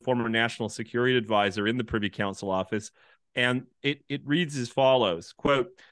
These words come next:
"The glacial pace at which Canada appears to be adapting to the realities of the modern, uh, great power competition has left it behind the curve, with consequences for both Ottawa's reputation among its allies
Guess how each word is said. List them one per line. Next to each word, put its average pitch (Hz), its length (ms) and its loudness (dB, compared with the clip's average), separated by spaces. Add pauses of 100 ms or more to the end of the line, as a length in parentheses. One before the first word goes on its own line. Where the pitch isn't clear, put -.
"The 120 80 -2
glacial 165 540 2
pace 131 420 4
at 110 120 0
which 113 180 -4
Canada 139 360 2
appears 135 380 0
to - 60 -16
be 123 120 2
adapting 120 480 0
to 123 80 -8
the 123 60 -4
realities 117 540 2
of 110 80 -4
the 104 80 -4
modern, 123 480 2 (480)
uh, 120 80 0
great 127 300 2
power 123 260 4
competition 120 720 0 (180)
has 117 160 -4
left 131 280 0
it 117 100 -2
behind 143 400 2
the 147 60 2
curve, 104 500 2
with 110 160 -4
consequences 123 720 -2
for 107 140 -4
both 110 260 2 (140)
Ottawa's 117 480 2
reputation 117 520 0
among 104 260 0
its 95 120 -6
allies 135 540 2